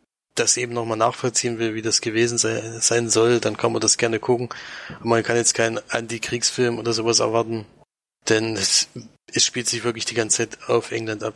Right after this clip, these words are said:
Man sieht keine Kriegsszenen oder irgend sowas. Ich meine, hätte ich jetzt auch nicht gebraucht, auch, darauf will ich auch gar nicht hinaus, aber eine Biografie ist für mich dann doch noch ein bisschen was anderes. Ich hätte gern mehr von diesem Churchill gesehen oder von seinem Leben gesehen, was er noch so gemacht hat. Ist ja eine wirklich sehr bekannte,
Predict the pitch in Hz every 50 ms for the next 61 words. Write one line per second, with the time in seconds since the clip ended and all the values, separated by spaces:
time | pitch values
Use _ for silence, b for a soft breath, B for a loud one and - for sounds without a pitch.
0 | _ - 110 101 - 117 - - - 117 113 110 110 110 110 107 - - - -
1 | 120 113 - - - - - 117 110 110 107 107 104 104 - 117 110 113 110 107
2 | 104 107 101 - - - 113 110 104 104 - - 120 113 107 107 113 - 113 113
3 | 107 - - 107 - 107 107 110 - - - 110 107 92 - - - - 113 110
4 | 107 110 104 - - 117 113 107 110 104 - - 110 110 107 - - 110 110 107
5 | 110 107 - - 107 104 104 - _ _ _ _ _ _ _ - 131 123 117 110
6 | - - 127 135 135 127 - - 127 - - - 135 135 135 123 - - - 113
7 | 104 - - 117 107 110 110 117 117 107 - - 113 107 107 104 113 110 110 104
8 | - - 113 - - - 117 107 104 104 101 - _ - 110 104 104 104 107 -
9 | - - 110 104 101 104 98 107 104 101 101 95 - _ _ _ _ _ _ _
10 | _ _ - - - 117 110 107 - - - 110 107 107 107 - _ _ _ _
11 | _ _ _ _ _ - 120 113 - - 113 110 110 113 117 117 110 - _ _
12 | _ - _ _ _ - - 113 110 107 - - 113 107 - 107 104 104 104 104
13 | 107 110 113 110 107 - 113 110 107 104 104 104 107 104 110 110 - - 110 110
14 | 107 107 107 107 - - 113 107 - - 113 117 110 107 107 113 113 113 110 -
15 | 120 117 113 104 104 - - 113 113 107 110